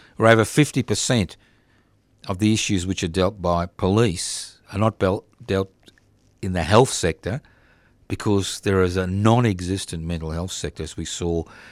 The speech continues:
in the, um, Royal Commission in Victoria into the me-, mental health system.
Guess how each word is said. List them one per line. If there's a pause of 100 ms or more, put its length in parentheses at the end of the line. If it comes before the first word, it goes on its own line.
(160)
in
the,
um, (400)
Royal
Commission
in
Victoria
into
the
me-,
mental
health
system.